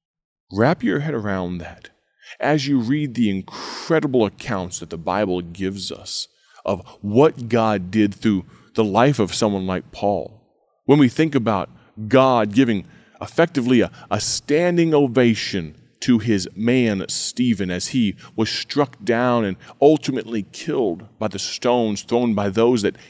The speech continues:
hated the truth of God's word. As we think about the countless individuals in the Bible a-, and those that have served him throughout the last thousands of years, do you realize that you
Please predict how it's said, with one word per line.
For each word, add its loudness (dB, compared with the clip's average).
hated 0
the -6
truth -6
of -12
God's -4
word. -6
As 2
we 2
think -2
about -2
the 0
countless -4
individuals -2
in -4
the -2
Bible -2
a-, 0
and 0
those 6
that 2
have -2
served 0
him -2
throughout 2
the 0
last -2
thousands 0
of -4
years, -2
do -4
you 0
realize 2
that -8
you -6